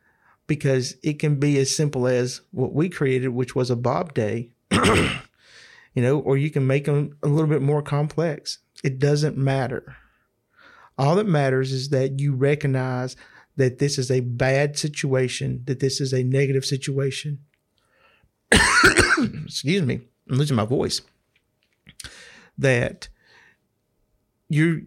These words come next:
that you're aware of whatever negativity is happening in your life at that moment and switch it and do something fun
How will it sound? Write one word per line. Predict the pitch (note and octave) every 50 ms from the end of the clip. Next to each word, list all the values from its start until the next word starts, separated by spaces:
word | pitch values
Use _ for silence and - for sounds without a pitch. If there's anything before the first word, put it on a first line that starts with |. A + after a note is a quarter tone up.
| - -
that | C#3 C3 C#3+ C3+ C#3
you're | C#3+ D#3 E3 D3+
aware | C3+ B2+ B2 A#2+ C3+ C3 C3+ C3 B2+ B2 A#2
of | - A#2+ B2 B2 A#2+ A#2
whatever | B2 B2 C3+ C3+ C3+ C#3+ C3+ C3 C3 C3+ C3
negativity | A#2+ B2 A#2+ B2+ B2 - A#2+ - - C#3+ B2 A2+ A2+
is | B2+ A2+ A#2 -
happening | - B2+ B2 A#2 A2+ - A#2 A#2 A2+ A2
in | A#2 A#2+ A#2+
your | A2 G#2+
life | A2 A#2+ A2+ A#2 A#2 -
at | - -
that | - A#2 - -
moment | G2 G#2+ - G#2+ - - - - - _ _ _ _ _ _ _ _ _ _ _ _ _ _ _ _ _ _ _ _ _ _ _ -
and | C#3+ B2+ A#2+ B2+ B2
switch | - - - - C3+ C3+ C3+ - -
it | A2+ - -
and | B2 A#2
do | B2 B2
something | A#2+ - - A#2+ - - - -
fun | A#2+ - - - - G#2 F2+ C#2+ - - - B2+